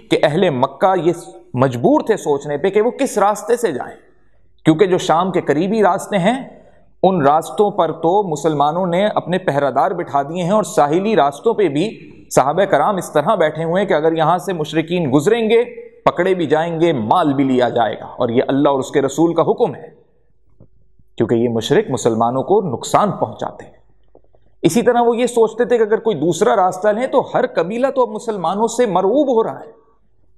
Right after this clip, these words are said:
और वो मुसलमानों का साथी बनता जा रहा है, उनकी जासूसी में उनकी मदद कर रहा है, तो हम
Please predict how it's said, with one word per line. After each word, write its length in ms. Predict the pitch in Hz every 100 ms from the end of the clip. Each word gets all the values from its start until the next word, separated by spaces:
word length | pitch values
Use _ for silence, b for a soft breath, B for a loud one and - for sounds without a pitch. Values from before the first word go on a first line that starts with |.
| _ -
और 140 | 170
वो 100 | 208
मुसलमानों 600 | 180 170 202 156 175 220
का 200 | 226 240 233 - -
साथी 400 | - 185 - 254
बनता 300 | 202 190 190
जा 160 | 156 151
रहा 260 | 151 156
है, 100 | 156
उनकी 280 | 165 165 190
जासूसी 520 | 135 143 143 185 233
में 80 | 220
उनकी 220 | 196 175 156
मदद 280 | 147 165
कर 140 | - 127
रहा 100 | 139
है, 60 |
तो 100 | 190
हम 120 | 170